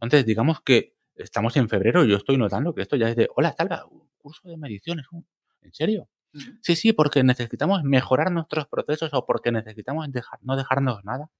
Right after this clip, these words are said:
Speaker 2: Ujú.
Speaker 1: Dices, "Ostras, esas dos tendencias las veo". Y
Speaker 2: Pero la
Speaker 1: la
Speaker 2: gente
Speaker 1: ten-
Speaker 2: se, se, sigue sin, sin fiarse cien por cien de las mediciones en
Speaker 1: <laughs>
Speaker 2: bim, ¿no? Porque
Speaker 1: Al
Speaker 2: todavía
Speaker 1: pri-
Speaker 2: está ese recelo de
Speaker 1: Al principio sí. Eh, para poder fiarte bien,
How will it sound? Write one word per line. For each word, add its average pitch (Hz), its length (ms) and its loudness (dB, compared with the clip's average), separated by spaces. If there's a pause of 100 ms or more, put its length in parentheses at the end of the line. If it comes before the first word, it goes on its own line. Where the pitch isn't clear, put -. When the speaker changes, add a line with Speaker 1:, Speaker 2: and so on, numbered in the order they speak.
(160)
Speaker 2:
Ujú. 135 240 -14
Speaker 1:
Dices, 92 220 -8 (120)
"Ostras, - 380 -14 (460)
esas 170 240 0
dos 165 120 2
tendencias 131 460 -2
las 87 100 0
veo". 85 220 -2 (560)
Y 120 60 6
Speaker 2:
Pero 120 40 8
la 107 40 6
Speaker 1:
la 95 60 4
Speaker 2:
gente 113 100 6
Speaker 1:
ten- 98 80 4
Speaker 2:
se, 82 200 -10
se, - 240 -6
sigue 139 260 -8
sin, 143 360 -6
sin 113 300 -12
fiarse 113 460 -2
cien 120 220 -6
por 110 160 -4
cien 110 200 -10
de 104 60 -2
las 101 140 -8
mediciones 104 640 -4
en 104 260 0
Speaker 1:
<laughs> 104 120 0
Speaker 2:
bim, 101 140 2
¿no? 127 140 -4 (340)
Porque 107 140 0
Speaker 1:
Al 104 60 0
Speaker 2:
todavía 135 160 8
Speaker 1:
pri- 151 40 0
Speaker 2:
está 156 120 4
ese 147 160 2
recelo 117 480 4
de 113 420 0 (260)
Speaker 1:
Al 104 140 2
principio 95 500 -2
sí. - 260 -6 (540)
Eh, 113 120 8
para 113 200 2
poder 135 220 6
fiarte 156 300 0
bien, 92 300 -4